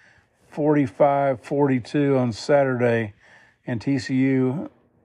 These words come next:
is, is probably not gonna be in the top ten next, next week or top twenty after this game. But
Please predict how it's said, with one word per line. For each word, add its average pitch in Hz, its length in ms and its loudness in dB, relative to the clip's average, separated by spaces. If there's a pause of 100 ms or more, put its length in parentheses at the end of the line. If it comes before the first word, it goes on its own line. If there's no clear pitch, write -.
(180)
is, 214 580 -10
is 117 160 -6
probably 156 320 0
not 147 200 2
gonna 147 100 -4
be 147 160 2
in 147 80 2
the 135 80 0
top 139 300 2
ten 156 200 -2
next, 143 320 -8
next 135 300 -8
week 147 180 -2
or 131 60 -6
top 131 260 0
twenty 151 320 -4 (440)
after 123 240 0
this 127 180 -4
game. 127 400 -2 (720)
But 147 320 2